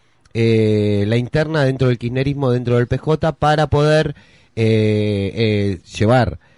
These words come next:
y hacer emerger la figura de Daniel Scioli, el gobernador Scioli,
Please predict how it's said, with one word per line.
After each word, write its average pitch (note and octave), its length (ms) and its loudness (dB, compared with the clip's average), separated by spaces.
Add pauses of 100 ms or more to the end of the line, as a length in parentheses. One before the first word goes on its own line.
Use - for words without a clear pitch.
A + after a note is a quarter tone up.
(160)
y G2 100 -2
hacer A#2 260 0
emerger B2 400 0
la F#2+ 100 0
figura B2 420 2
de A#2+ 280 4
Daniel C#3 380 0
Scioli, E3 280 2
el G#2 120 2
gobernador G#2+ 440 2
Scioli, D#3 400 2